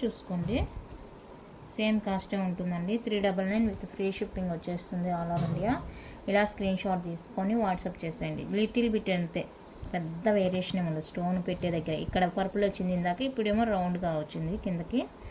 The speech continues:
So, అదనమాట. And సేమ్ ప్యాటర్న్ మనకి ఫుల్ వైట్ కూడా అవైలబుల్గా ఉంది. ఫుల్ వైట్ కావాలి అనుకున్న వాళ్ళైతే ఇది స్క్రీన్ షాట్ తీసుకోండి. ఫుల్ వైట్ ఇలా స్క్రీన్ షాట్ తీసుకోండి. త్రీ డబల్ నైన్ ఫ్రీ షిప్పింగ్, త్రీ డబల్ నైన్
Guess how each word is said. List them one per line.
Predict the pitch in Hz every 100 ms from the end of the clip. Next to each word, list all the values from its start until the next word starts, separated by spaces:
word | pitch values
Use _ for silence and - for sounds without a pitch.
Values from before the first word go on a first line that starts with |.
| - - - - -
So, | 202
అదనమాట. | 175 180 175 175 175 254 415 -
And | 220
సేమ్ | 214 - 202 196
ప్యాటర్న్ | 190 185 185 185
మనకి | 180 180 269
ఫుల్ | - 233 214
వైట్ | 185 180
కూడా | - 190 190
అవైలబుల్గా | 175 170 165 175 175
ఉంది. | 165 180
ఫుల్ | 220 240
వైట్ | 226 202 190
కావాలి | 190 180 180
అనుకున్న | 180 170 175
వాళ్ళైతే | 170 170 170
ఇది | 233 202
స్క్రీన్ | 190 196 175
షాట్ | 165 160 156
తీసుకోండి. | 160 - - 165 190 302 - - - - - - - - - - - - - - - - - - - -
ఫుల్ | 220
వైట్ | 196 185 185 196 220 339 440 - -
ఇలా | 233 202 202
స్క్రీన్ | - 202 190
షాట్ | 196 185
తీసుకోండి. | 180 175 - 180 220
త్రీ | 262 233 220
డబల్ | 208 190
నైన్ | 196 262
ఫ్రీ | - 202
షిప్పింగ్, | 175 - - - - - - - - - - - - - - - - -
త్రీ | 226
డబల్ | 214 185 185
నైన్ | 247